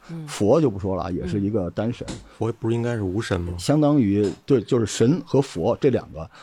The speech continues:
Speaker 2: 都是咱们就说一神论里面最顶级的。
Speaker 3: 嗯。
Speaker 1: 嗯。
Speaker 2: 魔在中国的这个传统文化里面没有大魔小魔，就咱们看修仙什么，没有，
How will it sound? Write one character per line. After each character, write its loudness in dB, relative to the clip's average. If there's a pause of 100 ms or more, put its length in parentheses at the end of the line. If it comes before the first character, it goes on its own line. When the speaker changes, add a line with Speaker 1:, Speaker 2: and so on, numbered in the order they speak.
(160)
Speaker 2:
都 2
是 0
咱 -2
们 2
就 0
说 2
一 0
神 -2
论 0
里 -4
面 -4
最 2
顶 -4
级 -10
的。 -6
Speaker 3:
嗯。 -4
Speaker 1:
嗯。 -4
Speaker 2:
魔 6
在 4
中 2
国 4
的 0 (100)
这 0
个 -8
传 0
统 4
文 -6
化 -2
里 -8
面 -8
没 4
有 2 (300)
大 -4
魔 0
小 -4
魔， -8
就 -2
咱 -2
们 0
看 -2
修 0
仙 2
什 -2
么， -2
没 2
有， 2